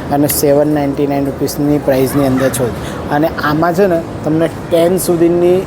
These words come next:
સાઇઝ મળી જાય છે. જોઈ લો, હેવી બધા બૂટ છે અને આઠ, નવ,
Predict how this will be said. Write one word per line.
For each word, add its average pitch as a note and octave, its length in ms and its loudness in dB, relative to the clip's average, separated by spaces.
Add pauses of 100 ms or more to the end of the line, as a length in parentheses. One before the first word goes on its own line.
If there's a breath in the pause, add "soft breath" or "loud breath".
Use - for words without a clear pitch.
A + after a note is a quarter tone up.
(100)
સાઇઝ D3 380 2
મળી C#3+ 240 2
જાય A#2+ 200 -2
છે. C3+ 140 -4
જોઈ B2 200 -2
લો, A#2 120 -6 (400 loud breath)
હેવી D3 240 4
બધા D3 320 0
બૂટ D3 220 0
છે - 500 -4 (160)
અને D3+ 360 0
આઠ, D#3 360 -2 (100)
નવ, D3+ 260 2